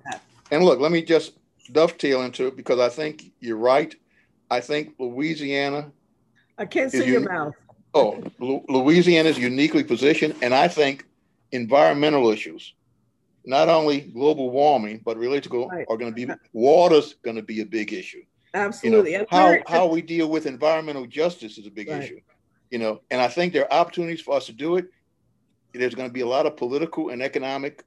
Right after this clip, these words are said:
Speaker 2: opposition to it. But already, if you look at certain things, you see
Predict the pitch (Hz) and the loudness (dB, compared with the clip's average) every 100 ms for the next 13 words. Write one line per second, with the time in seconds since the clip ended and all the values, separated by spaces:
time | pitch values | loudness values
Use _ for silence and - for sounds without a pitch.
0 | - 123 123 113 147 - - 170 165 - | -4 -2 -2 -6 -6 -6 0 0 0 -4
1 | _ - 123 - 143 151 151 196 151 151 | _ -2 -2 2 4 4 4 2 0 -2
2 | 131 127 127 185 180 143 127 123 123 127 | -10 -8 -2 0 0 -2 -4 -4 -6 -8
3 | 123 120 151 147 | -10 -6 -4 -4